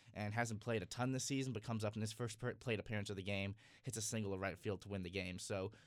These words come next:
you're not even relying upon your real bedrocks of the offense, your Luke Millers, your Matt Lloyds. You're getting production from maybe players that Chris Lemonis wasn't, wouldn't have expected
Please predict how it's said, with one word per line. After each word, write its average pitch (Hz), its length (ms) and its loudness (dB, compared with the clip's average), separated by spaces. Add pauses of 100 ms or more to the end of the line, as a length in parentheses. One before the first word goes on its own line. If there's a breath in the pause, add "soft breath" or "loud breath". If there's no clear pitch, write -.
(140)
you're 135 100 0
not 139 140 4
even 139 180 2
relying 110 420 4
upon 101 500 0 (300 soft breath)
your 110 180 0
real 101 420 4 (140)
bedrocks 107 500 4
of 101 60 -4
the 98 80 0
offense, 98 500 0
your 104 100 0
Luke 104 220 0
Millers, 98 260 2
your 101 100 -2
Matt 98 200 0
Lloyds. 98 300 0
You're 98 60 -2
getting 101 180 0
production 104 400 -2
from 98 320 -2 (320 soft breath)
maybe 113 240 6
players 104 440 2
that 104 160 2
Chris 113 200 -4
Lemonis 110 340 2
wasn't, 104 420 0
wouldn't 110 240 2
have 101 100 0
expected 101 600 -2